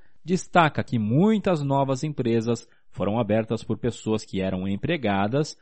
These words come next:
e, após serem demitidas, não conseguiram se recolocar no mercado.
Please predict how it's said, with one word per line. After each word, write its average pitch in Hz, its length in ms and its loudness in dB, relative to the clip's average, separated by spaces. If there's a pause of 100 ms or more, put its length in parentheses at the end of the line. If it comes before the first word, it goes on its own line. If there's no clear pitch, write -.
(200)
e, 101 100 -2
após 117 500 2
serem 143 560 2
demitidas, 110 720 -2 (300)
não 170 440 4
conseguiram 120 720 0
se 113 180 -4
recolocar 117 760 0 (220)
no 95 120 -4
mercado. 107 680 0